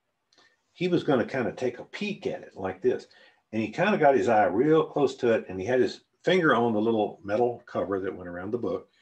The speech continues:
He gradually opened it up. He screamed. The book flew across the room, landed on the other side of the room,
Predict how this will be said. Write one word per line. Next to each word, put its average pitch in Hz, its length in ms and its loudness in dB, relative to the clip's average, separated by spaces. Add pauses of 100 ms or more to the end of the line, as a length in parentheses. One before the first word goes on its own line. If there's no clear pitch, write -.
(520)
He 101 120 -8
gradually 120 680 0
opened 117 280 -4
it 98 120 -8
up. - 260 -14
He - 140 -18
screamed. 113 760 -6 (160)
The 98 80 -12
book 117 340 -4
flew 110 200 -6
across - 440 -2
the 131 80 -4
room, 98 340 -6 (1000)
landed 131 440 0
on 131 140 2
the 117 140 0
other 107 160 0
side 104 260 -4
of 95 100 -6
the 90 80 -8
room, 87 320 -8